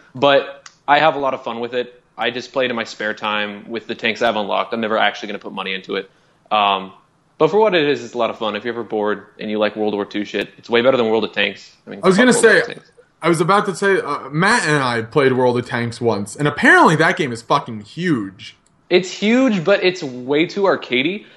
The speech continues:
Speaker 1: Uh, the difference between War Thunder and World of Tanks is War Thunder is realistic. Like,
Speaker 2: Tanks.
Speaker 1: uh,
Speaker 2: Okay.
Speaker 1: yeah, Tank, World of Tanks is, uh, pretty much,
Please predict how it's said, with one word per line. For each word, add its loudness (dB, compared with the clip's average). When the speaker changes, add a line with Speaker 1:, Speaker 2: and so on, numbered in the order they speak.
Speaker 1:
Uh, 6
the 2
difference 2
between 2
War 4
Thunder 2
and 0
World 4
of -4
Tanks -4
is -8
War 2
Thunder 2
is -2
realistic. 0
Like, 2
Speaker 2:
Tanks. 4
Speaker 1:
uh, 2
Speaker 2:
Okay. -4
Speaker 1:
yeah, 2
Tank, -2
World 2
of 2
Tanks -2
is, -2
uh, 2
pretty -4
much, -2